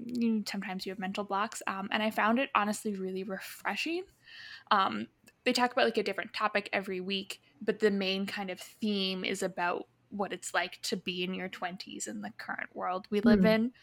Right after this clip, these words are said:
Speaker 1: Um, and they cover everything from, like, body positivity to musical theater. Um, and what's fun, um, and interesting about it is that, like, Sierra is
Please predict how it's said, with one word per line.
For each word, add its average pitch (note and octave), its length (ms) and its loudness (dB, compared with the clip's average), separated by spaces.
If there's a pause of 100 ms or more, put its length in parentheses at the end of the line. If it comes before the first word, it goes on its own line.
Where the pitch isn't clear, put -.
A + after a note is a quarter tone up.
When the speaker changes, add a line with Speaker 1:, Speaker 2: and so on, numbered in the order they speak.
(500)
Speaker 1:
Um, G3+ 540 4 (840)
and F#3 440 2
they F#3+ 400 -2
cover G#3 280 -4
everything G3 380 -4
from, G#3 200 -10
like, - 180 -14
body - 260 -6
positivity A3 840 2
to - 140 0
musical F#3+ 440 0
theater. F3+ 580 0 (520)
Um, G3+ 560 6 (120)
and F#3+ 500 4 (420)
what's - 540 4 (840)
fun, A3 200 4
um, A3+ 180 2
and G#3+ 140 0
interesting G#3 360 -2
about G3 280 6
it G3 140 2
is F#3 160 -6
that, F#3+ 200 -2
like, F#3+ 180 -4
Sierra G#3+ 640 8
is F#3 340 -4